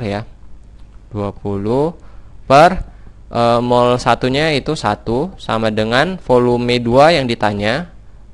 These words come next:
per mol N dua-nya nol koma lima.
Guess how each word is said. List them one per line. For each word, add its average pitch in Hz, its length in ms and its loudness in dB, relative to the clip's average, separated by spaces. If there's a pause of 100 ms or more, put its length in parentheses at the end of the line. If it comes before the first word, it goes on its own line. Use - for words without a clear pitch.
per 143 400 4 (320)
mol 120 720 2
N 120 160 -2
dua-nya 117 400 2
nol 120 160 0
koma 110 320 0
lima. 101 560 -4